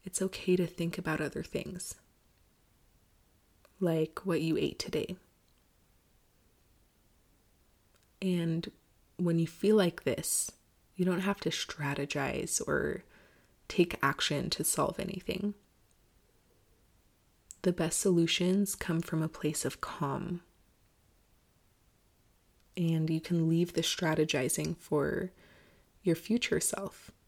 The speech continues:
who will know exactly what to do. It's okay for you to come back to this later.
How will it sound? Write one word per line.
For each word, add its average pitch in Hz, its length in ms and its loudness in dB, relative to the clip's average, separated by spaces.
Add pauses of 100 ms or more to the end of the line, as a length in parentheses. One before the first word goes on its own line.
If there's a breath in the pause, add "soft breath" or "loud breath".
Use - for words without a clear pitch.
(320)
who 185 120 0
will 175 80 4
know 165 180 2
exactly 160 680 -2
what - 220 -2
to - 120 -4
do. - 280 -4 (3250)
It's - 160 -6
okay 175 280 0
for 175 160 0
you 156 120 4
to 156 80 -4
come 156 240 -4
back 135 240 -2
to - 120 -10
this - 280 -6
later. - 380 -2